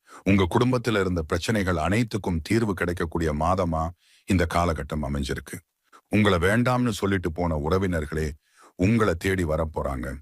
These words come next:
உங்க வாழ்க்கையில வரக்கூடிய நாள்கள் சொர்க்கமான வாழ்க்கையா மாறப்போகுது. இந்த வீடியோ பதிவு முழுமையாக தனுசு ராசிக்காரங்களுக்கானதுங்க. இந்த பதிவு அவர்களின் வாழ்க்கையில் நல்ல மாற்றத்தை உருவாக்கக்கூடியதா அமைந்திருக்கு.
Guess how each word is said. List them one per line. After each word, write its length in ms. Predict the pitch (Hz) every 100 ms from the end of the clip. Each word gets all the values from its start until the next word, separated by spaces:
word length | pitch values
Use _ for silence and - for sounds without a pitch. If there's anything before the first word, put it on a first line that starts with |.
| _ _ _ -
உங்க 200 | 110 107
வாழ்க்கையில 520 | 92 104 147 - 131 107
வரக்கூடிய 460 | 92 101 85 90 85 82
நாள்கள் 420 | 87 101 90 87 85
சொர்க்கமான 540 | - 95 98 90 90 85
வாழ்க்கையா 420 | 78 82 - 80
மாறப்போகுது. 580 | 73 73 71 - 60 - - _ _ _ _ _ _ _ _ -
இந்த 160 | 123 120
வீடியோ 260 | 131 143 120
பதிவு 320 | 95 92 90
முழுமையாக 600 | 82 95 113 117 110 104
தனுசு 340 | 85 95 95 90
ராசிக்காரங்களுக்கானதுங்க. 1200 | 82 - 85 78 76 67 71 71 71 69 64 62 65 - _ _ _ -
இந்த 180 | 123 120 87
பதிவு 340 | 117 156 160
அவர்களின் 460 | 127 107 101 104 87 82
வாழ்க்கையில் 500 | 107 - 113 101 85
நல்ல 220 | 87 117 131 87
மாற்றத்தை 400 | 98 90 95 92
உருவாக்கக்கூடியதா 840 | 85 95 95 85 80 82 78 73 82
அமைந்திருக்கு. 520 | 71 73 65 65 -